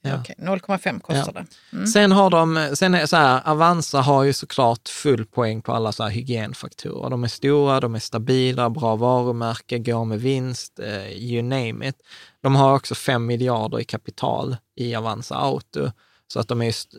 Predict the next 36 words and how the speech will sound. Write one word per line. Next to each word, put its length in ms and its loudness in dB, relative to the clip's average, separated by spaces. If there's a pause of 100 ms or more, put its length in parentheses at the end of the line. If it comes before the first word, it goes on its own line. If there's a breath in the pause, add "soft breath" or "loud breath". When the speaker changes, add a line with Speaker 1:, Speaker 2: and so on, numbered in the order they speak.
(120)
Speaker 1:
alltså, 220 -4
om, 300 2
om 200 4
man 160 4
säger 180 2
att 100 0
Avanza 300 0
Auto 220 -2
är 60 -4
en 60 -6
fondrobot 640 -2
så 80 -6
är 80 -4
de 140 -4
ju 60 -4
näst 280 -8
störst, 500 -14 (200)
Speaker 2:
Ja. 220 -2 (140)
Speaker 1:
eh, 380 -6
efter, 440 -10 (160)
eh, 180 -8
Lysa. 500 -8 (320 soft breath)
Speaker 2:
Mm. 120 -2
Speaker 1:
Men, 420 0
men 380 0
jag 360 4
är, 640 -4 (1300 loud breath)
nej, 320 2
det 180 -4
tar 200 0
emot. 480 -8
Jag 220 2
är 40 2
så 120 0
här, 240 2
Avanza, 680 0